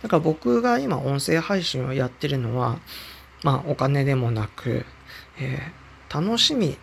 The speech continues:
はあるな。楽しみあるな。でも、なんか最近、あ、これ僕の中でテーマの一つになるなと思ってるのが、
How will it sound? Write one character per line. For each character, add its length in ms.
は 200
あ 40
る 120
な。 260
楽 160
し 120
み 80
あ 80
る 80
な。 200
で 60
も、 340
な 80
ん 20
か 100
最 220
近、 420
あ、 200
こ 120
れ 180
僕 300
の 100
中 240
で 120
テ 160
ー 20
マ 100
の 100
一 180
つ 120
に 60
な 100
る 100
な 220
と 160
思 140
っ 20
て 180
る 80
の 140
が、 260